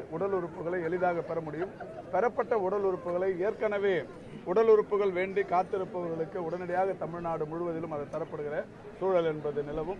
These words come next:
இது எதிர்காலத்தில் தமிழகத்தில் உடல் உறுப்புகளை வேண்டி, அது சிறுநீரக பாதிப்பாக இருந்தாலும், இருதய பாதிப்பாக இருந்தாலும்,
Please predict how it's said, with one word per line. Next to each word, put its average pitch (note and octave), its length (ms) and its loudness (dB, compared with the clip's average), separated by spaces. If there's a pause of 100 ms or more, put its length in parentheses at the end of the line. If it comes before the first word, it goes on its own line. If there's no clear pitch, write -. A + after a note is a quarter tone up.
(140)
இது D#3 140 -2
எதிர்காலத்தில் G3 720 2 (280)
தமிழகத்தில் F#3+ 680 0 (380)
உடல் A3 200 0
உறுப்புகளை F#3 680 0
வேண்டி, E3+ 440 -4
அது D3+ 280 0
சிறுநீரக E3+ 500 -2
பாதிப்பாக D#3 440 0
இருந்தாலும், D3+ 380 -4
இருதய E3 360 -4
பாதிப்பாக D3+ 500 -4
இருந்தாலும், C#3+ 380 -8